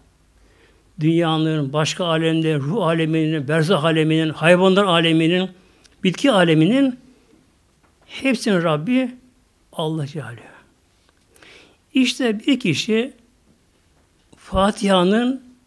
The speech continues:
ilk ayetini insan iyi anlayabilsek, anlayabilsek, o zaman bizim için ölümle yaşam arasında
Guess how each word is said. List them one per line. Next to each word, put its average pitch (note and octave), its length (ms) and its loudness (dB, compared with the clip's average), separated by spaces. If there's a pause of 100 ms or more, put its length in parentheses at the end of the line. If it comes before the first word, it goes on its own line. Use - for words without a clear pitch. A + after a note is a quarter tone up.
(360)
ilk B3 260 -2
ayetini F#3+ 560 0
insan G3 480 -2
iyi G3+ 220 -2
anlayabilsek, E3+ 840 -2 (880)
anlayabilsek, D3+ 800 -4 (880)
o C#4 100 2
zaman B3+ 500 2
bizim A3+ 260 2
için B3 480 0 (600)
ölümle G#3 720 2 (880)
yaşam G#3 340 2
arasında G3 680 0